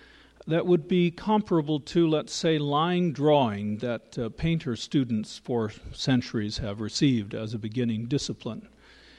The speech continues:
And the word discipline, uh, helped me, and, and actually, uh, John Reiter,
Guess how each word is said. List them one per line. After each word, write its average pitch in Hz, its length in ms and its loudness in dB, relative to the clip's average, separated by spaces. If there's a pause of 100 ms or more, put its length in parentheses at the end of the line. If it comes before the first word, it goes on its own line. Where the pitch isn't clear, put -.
(680)
And 151 300 -4
the 165 60 4
word 185 260 6
discipline, 160 640 4
uh, - 420 -6
helped 151 380 -2
me, 151 340 0
and, 135 380 -4
and 139 220 -6
actually, 135 760 -2
uh, 120 240 -4
John 120 580 0
Reiter, 143 520 2